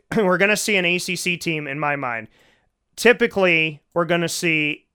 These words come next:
another S E C team in my mind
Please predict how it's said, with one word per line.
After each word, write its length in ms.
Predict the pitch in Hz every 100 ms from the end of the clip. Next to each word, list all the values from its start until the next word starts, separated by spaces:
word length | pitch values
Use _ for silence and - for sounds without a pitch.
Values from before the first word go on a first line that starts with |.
| -
another 640 | 151 156 170 190 190 190 190
S 260 | 170 170 -
E 160 | 165 165
C 280 | - 143
team 360 | 120 135 107 - _ _ -
in 100 | 143
my 160 | 143 131
mind 320 | 127 107 104